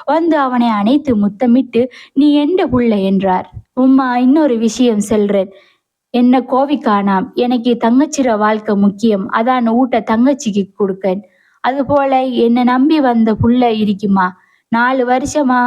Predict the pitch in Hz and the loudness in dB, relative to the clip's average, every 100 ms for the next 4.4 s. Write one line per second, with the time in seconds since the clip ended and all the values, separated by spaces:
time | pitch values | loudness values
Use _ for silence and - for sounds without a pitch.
0 | 254 - 220 220 214 247 262 269 233 220 | -2 0 2 2 0 0 2 2 2 0
1 | 214 220 208 220 - 214 214 226 190 190 | -2 -2 -2 -2 0 0 0 -2 -2 -2
2 | 190 - _ _ - 262 285 285 240 254 | -2 -4 _ _ -4 0 0 0 0 0
3 | 311 330 262 240 226 233 262 254 220 208 | 0 -2 -2 -2 0 0 0 -2 -2 0
4 | 196 196 190 | 0 0 0